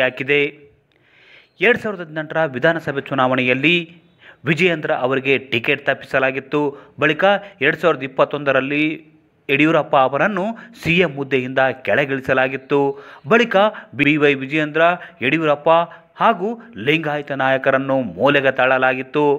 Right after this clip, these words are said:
ಇದಕ್ಕೆ ಬಿ ಎಸ್ ವೈ ವಿರೋಧಿ ಬಣ ರೂಪಿಸಿದ ಕುತಂತ್ರವೇ ಕಾರಣವಾಗಿತ್ತು. ವಿರೋಧಿ ಬಣ ಹೇಳಿದ್ದನ್ನೆಲ್ಲ ನಂಬಿದ ಬಿ ಜೆ ಪಿ ಹೈಕಮಾಂಡ್ ನಾಯಕರು ಕೂಡ ದಾರಿ ತಪ್ಪಿದ್ರು. ಆದ್ರೆ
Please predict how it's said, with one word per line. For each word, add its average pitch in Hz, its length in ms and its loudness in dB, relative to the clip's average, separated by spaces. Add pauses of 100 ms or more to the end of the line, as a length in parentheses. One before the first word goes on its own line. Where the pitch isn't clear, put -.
(480)
ಇದಕ್ಕೆ 240 320 2 (340)
ಬಿ 175 120 2 (100)
ಎಸ್ - 160 -8
ವೈ 147 120 4 (160)
ವಿರೋಧಿ 147 440 2
ಬಣ 131 100 2 (140)
ರೂಪಿಸಿದ 131 500 -2 (140)
ಕುತಂತ್ರವೇ 135 600 -2 (120)
ಕಾರಣವಾಗಿತ್ತು. 131 720 2 (1160)
ವಿರೋಧಿ 208 440 4
ಬಣ 165 140 4 (180)
ಹೇಳಿದ್ದನ್ನೆಲ್ಲ 143 680 0 (200)
ನಂಬಿದ 143 360 0 (180)
ಬಿ 127 160 2
ಜೆ 147 180 2
ಪಿ 139 80 0 (200)
ಹೈಕಮಾಂಡ್ 147 520 -2
ನಾಯಕರು 131 340 -4 (140)
ಕೂಡ 208 160 4 (480)
ದಾರಿ 143 320 0
ತಪ್ಪಿದ್ರು. 135 480 -2 (420)
ಆದ್ರೆ 156 240 2